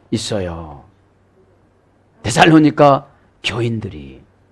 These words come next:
아트리움 교인들 사십 명이 노예로서. 그래도 여러분, 얼마나 다행스러운 겁니까?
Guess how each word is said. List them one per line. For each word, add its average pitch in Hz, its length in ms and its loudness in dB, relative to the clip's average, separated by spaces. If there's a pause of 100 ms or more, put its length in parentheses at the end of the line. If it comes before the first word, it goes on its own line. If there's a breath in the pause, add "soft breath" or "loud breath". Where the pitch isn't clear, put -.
(480)
아트리움 165 600 6
교인들 156 680 6 (160 soft breath)
사십 160 400 0
명이 147 340 4
노예로서. 127 800 0 (760)
그래도 147 500 6
여러분, 139 440 4 (160 soft breath)
얼마나 143 440 6
다행스러운 139 540 2
겁니까? 131 540 2